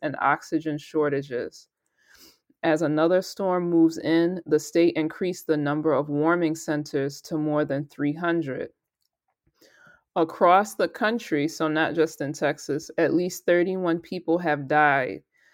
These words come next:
since the punishing winter weather began last week. Some died in crashes on icy roads, others succumbed to the cold, and others were killed when desperate attempts at warmth turned deadly.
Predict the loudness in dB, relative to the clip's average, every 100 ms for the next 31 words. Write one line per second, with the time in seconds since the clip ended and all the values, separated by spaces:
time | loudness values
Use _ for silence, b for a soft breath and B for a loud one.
0 | _ -8 -2 0 0 0 0 2 2 0
1 | 0 2 0 2 2 2 4 2 2 -2
2 | 0 0 0 -2 -2 -4 -4 -2 -2 -6
3 | _ _ _ _ _ _ -8 -2 0 0
4 | 2 4 6 4 2 -2 0 2 0 -2
5 | -4 -2 -2 0 -2 -2 0 2 4 4
6 | 4 0 0 2 4 2 0 -4 -2 -2
7 | 0 0 0 0 0 2 4 4 2 0
8 | -4 -2 2 4 4 2 -2 -2 2 4
9 | 4 0 -2 -2 0 -2 0 0 0 0
10 | -4 -4 -2 -2 0 -2 -2 -2 -4 -12
11 | -10 -4 -2 -2 -2 0 0 0 -4 -6
12 | -8